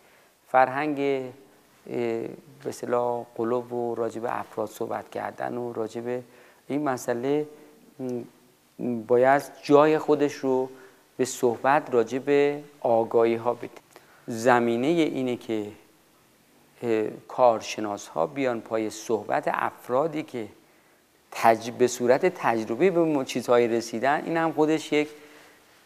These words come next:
اه، توفیق بزرگی بوده که پیش اومده، شاید هم البته داشته، ولی به هر حال الان این زمینه رو ما مساعد می‌بینیم که کارشناسان فن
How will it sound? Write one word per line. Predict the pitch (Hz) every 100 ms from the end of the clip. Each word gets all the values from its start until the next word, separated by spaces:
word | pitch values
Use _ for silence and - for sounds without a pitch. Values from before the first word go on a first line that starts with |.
| _ -
اه، | 120 110
توفیق | - 135 123 147 143 143 131 127
بزرگی | - 120 120 151 147
بوده | 143 143 139
که | 143
پیش | 135 135 -
اومده، | 135 131 127
شاید | 120 139
هم | 143
البته | 127 120 139
داشته، | 131 117 - 131
ولی | 117 120 135
به | 131
هر | 117 113
حال | 120 143 -
الان | 123 113 - 135 143 147 - - - -
این | 143
زمینه | 127 127 120 120
رو | 131
ما | 135 131
مساعد | 131 117 - 107 - 135
می‌بینیم | 143 139 139 131
که | 131 127 123 - - _ -
کارشناسان | - 117 110 - 110 110 - 110 107
فن | 104 - 127 139 156 156